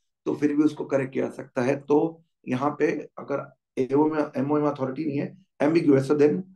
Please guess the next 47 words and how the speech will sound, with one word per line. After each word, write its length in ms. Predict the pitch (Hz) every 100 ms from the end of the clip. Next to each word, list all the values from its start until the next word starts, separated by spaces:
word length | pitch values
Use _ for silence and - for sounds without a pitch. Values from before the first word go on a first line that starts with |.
| _ _ -
obviously 360 | 135 165 156
इनका 500 | 147 139 139 139 - _
कंटेंशन 440 | 127 127 139 139 143
वैलिड 320 | 120 147 151
है, 160 | - - _ _ _
company 260 | 123 135 151
should 180 | 147 143
first 300 | - 160 165 - _ 135
alter 240 | 135 143
the 180 | 147 135
M 80 | 131
O 40 |
A 80 | 139
and 120 | 185
then 180 | 185 170
accordingly 500 | 160 - 127 135 135
take 200 | 135 123
this 160 | - -
call। 100 | 147 - _ _ _ _ _ _ _ -
फिर 100 | 151
इसके 180 | 151
बाद 160 | 175 165
इसमें 240 | 165 170
बच्चों 120 | 165 175
तीसरा 360 | 165 143 165
question 380 | 160 151 160 160
dividend 420 | 135 127 147 139
पे 60 | 120
आता 220 | 113 -
है। 60 | - _ _ _ _ _ -
यहाँ 120 | 135
पे 60 | 147
डेटा 240 | 135 131
वेटा 180 | 127 127
दिया 220 | 113 110
हुआ 100 | 107
देखो, 300 | 104 - - _ _ _ _ _ _ _ -
company 280 | 123 123 127
के 60 |
balance 300 | 127 117 120
sheet 160 | - 123
का 100 | 117
data 260 | 110 107 117
वगैरह 280 | 113 113
दिया 200 | - 117
हुआ 100 | 120
है, 80 | 185